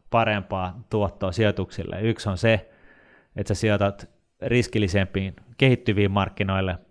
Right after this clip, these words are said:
pitkällä aikavälillä. Koska ne on riskillisemmät, niin ni-, ni-, niissä on myöskin korkeampi tuotto-odotus ja myöskin toteutunut tuotto. Ja sit se toinen on se,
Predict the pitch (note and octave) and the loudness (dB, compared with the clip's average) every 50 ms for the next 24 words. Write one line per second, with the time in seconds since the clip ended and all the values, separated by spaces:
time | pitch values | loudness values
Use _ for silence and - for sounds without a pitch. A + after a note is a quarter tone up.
0 | _ _ _ _ _ _ _ - - - - B2 A2+ - - A2+ G#2 G2+ G2+ G2 | _ _ _ _ _ _ _ -20 -10 -2 2 2 2 2 2 2 2 4 4 2
1 | F#2+ F#2 - G2 F#2 F#2+ F#2 F#2 F#2 F#2 F2+ F2 - _ _ - A2+ G#2+ - - | 2 0 0 -2 0 0 -2 -2 -4 -4 -6 -8 -10 _ _ -8 -8 -4 -2 0
2 | A2 G#2 F#2+ F#2 F#2 G#2+ A#2 A2+ - - G#2+ G#2 F#2 F2 G2+ G2 G2 F#2+ F#2+ F#2+ | 0 0 2 0 2 2 0 0 2 2 2 2 2 2 0 -2 -2 -2 -4 -4
3 | F#2+ G2 G2+ G2+ G2+ G2 G#2+ G2+ G2+ G2 F2 A2+ A2+ G#2 - - F#2+ G2 G#2 G2+ | -2 -2 -2 -2 -2 -2 -2 -2 -2 -2 -2 -2 -2 -2 0 0 -2 0 0 0
4 | F2+ - - F#2+ - - - _ _ _ _ _ _ _ _ _ _ _ - - | -2 0 -2 -4 -4 -4 -12 _ _ _ _ _ _ _ _ _ _ _ 2 6
5 | C3 B2+ A#2+ - - G#2 F#2+ - F2 - - B2 A2+ A2 - - G#2+ G#2+ A2 A2 | 6 6 6 4 2 -2 -2 -2 -4 2 4 4 4 4 4 2 2 4 4 4
6 | G#2+ G#2 G2 - G2+ F#2+ - - G2 F#2+ - - - - - _ _ - - - | 2 2 0 -2 -4 -6 -2 -2 -2 -2 -4 -6 -14 -20 -20 _ _ -20 -16 -10
7 | A#2+ G#2+ G2+ F#2 - G#2+ F#2+ - - - A2+ - - G#2 G2+ - F#2+ F#2+ F#2 - | -4 -2 -2 -2 -2 -2 -4 -4 0 0 0 2 4 2 2 2 0 -2 -4 -4
8 | - G#2+ G2 F#2+ F#2+ - - F#2+ E2+ - _ _ _ _ _ - _ _ _ _ | -2 -2 -2 -2 -2 -4 -6 -6 -6 -8 _ _ _ _ _ -20 _ _ _ _
9 | _ _ _ - A2+ F#2+ A2+ G#2+ - A2 - - C3+ C3+ C3+ B2 A#2 G#2+ G#2 G2+ | _ _ _ -12 -6 -4 -4 -2 -2 -2 0 6 8 8 10 10 8 6 4 2
10 | G2+ F#2 - A#2 G#2+ G#2 G2 - | 0 0 2 2 2 2 0 -2